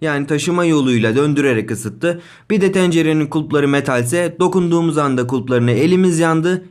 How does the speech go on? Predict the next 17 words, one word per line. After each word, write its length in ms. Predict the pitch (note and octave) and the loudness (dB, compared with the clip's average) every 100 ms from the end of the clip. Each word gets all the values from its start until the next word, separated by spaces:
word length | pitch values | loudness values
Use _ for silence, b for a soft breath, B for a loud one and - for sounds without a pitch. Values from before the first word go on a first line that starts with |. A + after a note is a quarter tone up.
| - | -2
İletim 400 | E3+ C#3+ D3+ C3 | 0 0 0 -2
yoluyla 400 | B2 A2+ G#2+ A#2+ | 0 0 0 0
da 60 | D3 | 2
elimizi 380 | A#2+ A2+ G#2+ | 2 0 0
yakmış 380 | A#2+ G#2 G#2 G2+ | -2 -2 -8 -8
oluruz. 420 | G#2+ G2 C#3 D#3 - B - | -6 -2 -2 -2 -6 B -6
Bu 80 | C#3 | -2
şekilde 560 | A2 G2 G2+ C3+ D3+ B B - | -2 -2 0 0 0 B B -6
bütün, 540 | A#2+ B2 G3+ B2 - - - | -2 0 2 0 -4 -14 -6
e, 220 | A2+ G2+ - - | -2 -2 -4 -6
ısı 220 | C3 F3+ | -2 0
aktarım 420 | C3 A#2+ A#2+ A2+ | -2 -2 -4 -2
yollarını 640 | B2+ C#3 A2+ G#2 G#2+ D3+ D#3 B B B _ - | 0 0 0 0 0 0 -2 B B B _ -2
bir 180 | D#3+ D3+ | 2 2
örnekte 680 | A#2 A2 G#2 G2+ B2 D3+ D3+ - | 2 2 0 -2 -2 -2 -4 -8
göstermeye 600 | D3 A#2 - G2+ G2 A#2+ | -4 -2 -2 -4 -2 -4
çalışalım. 520 | C3 A#2 F#2+ F#2+ E2+ | -2 -2 -2 -4 -6